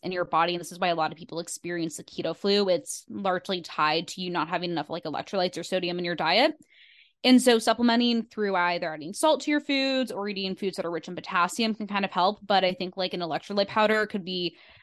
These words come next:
helpful in this case, 'cause you just know you only have to drink the powder. You don't have to worry about, like, "Okay, am I, like, eating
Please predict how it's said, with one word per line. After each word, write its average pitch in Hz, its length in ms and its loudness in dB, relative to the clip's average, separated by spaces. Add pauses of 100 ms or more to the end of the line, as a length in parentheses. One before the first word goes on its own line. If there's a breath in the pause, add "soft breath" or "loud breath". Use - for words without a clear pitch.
(100)
helpful 294 300 4
in 277 80 8
this 233 160 4
case, 220 260 4
'cause 208 280 -6 (120)
you 202 160 -2
just 208 220 -2
know 202 100 4
you 202 200 2
only 190 160 -2
have 208 80 -6
to - 40 -20
drink 202 180 -2
the 185 60 -10
powder. 175 280 0
You 180 100 -2
don't 185 120 -2
have 180 40 -8
to 190 80 -10
worry 175 280 -2
about, 165 200 0
like, 170 120 -6
"Okay, 247 240 0
am 220 120 2
I, 190 80 2
like, 180 200 -2
eating 180 420 -6